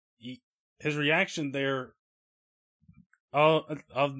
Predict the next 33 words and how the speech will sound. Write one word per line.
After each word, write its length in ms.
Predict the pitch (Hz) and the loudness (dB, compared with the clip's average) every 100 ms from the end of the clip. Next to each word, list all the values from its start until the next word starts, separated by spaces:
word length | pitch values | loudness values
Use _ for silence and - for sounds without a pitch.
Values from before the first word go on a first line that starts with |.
| - - | -14 -12
seeing 360 | - 156 131 | -6 -4 -4
Kang 260 | - 151 147 | -4 -4 -4
there 360 | 135 127 120 _ _ _ | -6 -6 -8 _ _ _
in 120 | 135 139 | -10 -8
control 340 | 127 156 139 | -6 -6 -6
of 80 | 113 | -6
the 40 | |
T 100 | 143 | -6
V 140 | 127 131 | -4 -2
A 100 | 135 | -4
really 220 | 135 135 | -6 -8
kinda 200 | 147 117 | -8 -8
sold 500 | - 147 139 127 117 _ _ _ _ _ | -4 -2 -2 -4 -10 _ _ _ _ _
what 200 | 143 143 | -2 0
those 220 | 147 - | -2 -4
moments 460 | 131 139 131 120 127 | 2 2 2 -4 -4
with 220 | 139 139 _ - | -2 -2 _ -4
He 220 | 143 139 | 2 2
Who 120 | 135 | 0
Remains 540 | 120 117 131 135 127 117 | -4 -2 0 -2 -4 -8
there 340 | 113 107 113 _ _ _ _ _ _ - | -10 -10 -12 _ _ _ _ _ _ -2
really 240 | 160 214 | 2 2
kinda 300 | 208 180 143 147 | 4 0 0 0
know 260 | 180 139 117 | 0 -2 -4
what 240 | 147 165 | 0 2
that, 260 | 165 131 135 | 0 -2 -6
what 220 | 147 156 | -2 -2
those 180 | 147 139 | -2 0
moments 400 | 147 135 - - - | 0 0 -6 -10 -2
did 180 | 143 - | -2 -2
to 80 | |
him. 200 | 98 - - | -12 -14 -10
But, 160 | 120 | -10